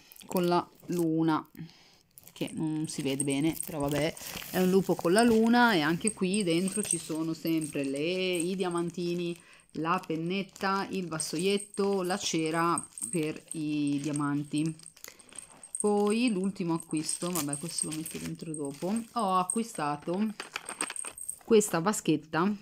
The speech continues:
cioè vaschetta, questa valigetta, diciamo così, per metterci dentro tutti i diamantini avanzati. Sono scatoline così, trasparenti,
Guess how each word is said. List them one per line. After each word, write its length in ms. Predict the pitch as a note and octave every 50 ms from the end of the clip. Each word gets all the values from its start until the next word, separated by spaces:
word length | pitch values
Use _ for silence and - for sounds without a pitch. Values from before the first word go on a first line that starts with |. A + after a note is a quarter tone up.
| -
cioè 140 | - - E3
vaschetta, 400 | D#3 D#3+ - - D#3+ D3 - D#3
questa 420 | D#3 F3+ F3+ - - E3+ C#3 - - - _ _ _ _ -
valigetta, 720 | G3+ F#3+ G#3 G#3+ G3+ F3 D#3 D#3+ D3+ C#3+ C#3+ - - E3+
diciamo 360 | E3 D#3 D3+ - D#3 D3+ D3+
così, 560 | D#3 - E3+ D#3+ - - C3+ C3+ D#3+ G3+ A3+ G#3+ - - - - - - - - - -
per 180 | - C4+ C#4 A#3
metterci 680 | G3 G3+ G#3+ G3+ E3+ D#3+ - - E3+ - - - A#3+
dentro 760 | G#3 G3 E3 D#3 D#3 E3 E3+ - - F#3+ F3+ F3+ F#3+ G3+ G#3+ - - - - - - - - - - - - - - -
tutti 340 | - A#3 A3 A3 - - A3
i 20 |
diamantini 880 | F3 E3+ D#3 D#3+ E3+ F#3+ G3+ F#3+ - - F#3 E3+ E3 E3 F3 F3+ F#3+ - - - - - - - - - - - - - - _ _ - -
avanzati. 920 | - F3+ D#3+ E3 E3+ E3 E3 D#3+ - - D#3 D3 D3 D3 D3 - - E3+ F3+ - - - - - - - - - - - - - _ - - - - -
Sono 300 | - - F3+ D#3+ D#3+ D#3+
scatoline 560 | D#3+ - F#3+ F#3 - G3+ F#3+ F3+ E3 D#3+ D#3
così, 520 | D#3+ F3+ D#3+ D3+ D3 C#3+ D#3 F3 G#3+ C4 B3+ - - - _ - - - _ _ _ _ - - - - - - - - - - - - - - _ _ - - - - _ _ - - - - - - - - - - - - -
trasparenti, 840 | - C#3+ C#3+ - - F#3+ C#3+ C3+ C3 D3 C#3+ - D#3+ F3+ A3+ A#3+ A#3